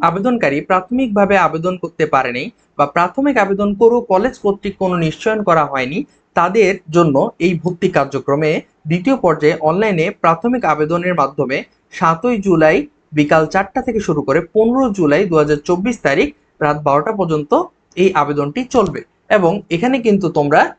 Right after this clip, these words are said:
তিনশো পঞ্চাশ টাকার মাধ্যমে আবেদনটি করতে পারবে সম্পূর্ণ অনলাইন ওয়েবসাইটের মাধ্যমে। তোমরা যারা প্রথমবার আবেদন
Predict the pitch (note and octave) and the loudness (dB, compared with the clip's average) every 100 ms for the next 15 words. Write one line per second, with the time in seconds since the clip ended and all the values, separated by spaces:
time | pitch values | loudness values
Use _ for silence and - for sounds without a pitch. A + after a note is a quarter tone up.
0 | _ - A#3+ A#3+ B3+ G#3 G3 G3+ G#3 G3 | _ -2 0 0 0 0 0 -2 -2 0
1 | G#3 F#3 D3+ E3+ G3 B3 E3 D3+ D#3+ E3 | 0 0 0 -2 0 0 0 0 0 -2
2 | G#3 E3 - D#3 D3+ F3+ E4 G3 D#3 D#3+ | -4 -6 -2 -2 0 -2 -2 -4 -4 -2
3 | F3+ D#4 - _ - F#3 E3+ D#3+ F#3+ E3+ | -2 -2 -4 _ -2 0 2 0 -2 0
4 | E3+ E3 D#3 D3 A3+ F3 D#3 C#3 A#2 _ | 0 2 -2 0 0 -2 -2 -8 -10 _
5 | _ _ _ _ _ _ - F#3+ A#3+ B3+ | _ _ _ _ _ _ -2 2 2 2
6 | B3 A3 G#3 A3+ A3 F3 F#3 G#3 | 2 2 2 2 2 0 0 -2